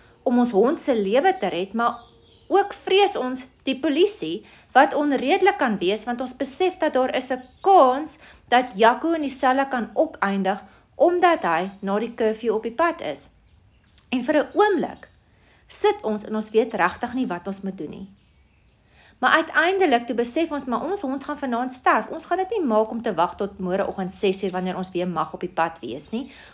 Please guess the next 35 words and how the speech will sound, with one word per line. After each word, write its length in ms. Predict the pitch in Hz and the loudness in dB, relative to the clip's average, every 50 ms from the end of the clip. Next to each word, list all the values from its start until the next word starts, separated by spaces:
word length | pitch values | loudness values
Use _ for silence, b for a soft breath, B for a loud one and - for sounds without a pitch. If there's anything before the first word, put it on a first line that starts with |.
| B | B
Ons 220 | - 311 392 370 - | -10 -8 -8 -6 -4
gaan 120 | - 370 | -2 -2
nou 100 | 370 349 | 0 0
hierdie 180 | 330 311 311 320 | 0 -2 -4 -2
kans 320 | - 349 339 349 339 - | 0 0 0 0 -2 -4
moet 180 | - 302 277 - 185 | -6 -6 -6 -6 -2
waag 300 | 175 220 262 381 403 403 | 2 4 6 6 4 4
om 120 | 330 294 - | -2 -6 -4
te 100 | 240 226 | -4 -4
ry 260 | 202 214 220 254 320 | -2 0 0 0 0
met 180 | 330 330 320 - | 0 -4 -4 -4
ons 200 | 220 214 208 208 | -6 -6 -6 -6
hond, 340 | 202 190 226 254 240 - - | -6 -4 -4 -4 -4 -6 -4
maar 300 | 226 233 233 240 240 B B B B B B B _ - | -2 -2 -2 -2 -4 B B B B B B B _ 2
hoe 140 | 262 370 427 | 4 4 6
belaglik 720 | - 587 539 381 262 196 185 196 233 - - 320 381 381 370 | 8 6 6 6 6 6 6 6 6 6 4 2 2 2 2
is 140 | - 220 - | -4 -4 -4
dit 100 | 226 226 | -4 -2
dat 140 | 220 208 208 | -2 -2 -2
'n 120 | 226 220 | -4 -2
mens 320 | 196 196 214 226 214 - - | -2 -2 -2 -2 -4 -6 -12
so 500 | - - - - - - 311 339 320 311 311 - - | -16 -16 -14 -10 -6 -2 4 4 4 4 2 -2 -4
moet 240 | 220 233 226 233 | -2 -2 -2 -2
lewe 540 | 196 180 175 196 214 208 202 - 95 113 220 B B B B B B | -4 -6 -2 0 0 0 0 -2 -6 -6 -6 B B B B B B
in 160 | - 285 277 | -2 -2 -2
onsekerheid 840 | - 269 269 254 262 - - - 381 381 381 381 330 254 202 196 202 202 | -2 -2 -4 -4 -4 -4 0 2 2 2 2 0 0 0 0 0 -2 -2
van 160 | 247 233 208 | -4 -2 0
wat 220 | 196 190 214 - | 0 0 0 0
kan 240 | - - 208 202 208 | -4 -4 -2 -2 -2
gebeur? 520 | - - 220 202 - 156 147 135 - - - _ _ _ _ _ _ _ _ _ _ _ _ _ _ _ _ _ _ _ _ _ _ _ _ _ _ _ | -4 -6 -10 -10 -8 -8 -8 -8 -8 -10 -14 _ _ _ _ _ _ _ _ _ _ _ _ _ _ _ _ _ _ _ _ _ _ _ _ _ _ _
Ek 140 | 277 285 | -2 0
het 120 | 330 359 359 | 0 0 0
toe 100 | 349 330 | 0 0
net 220 | 302 277 294 - | 0 -2 -2 -2
gebid 500 | - - 240 196 160 160 151 151 - - | -4 -4 -4 -2 -4 -4 -4 -6 -10 -20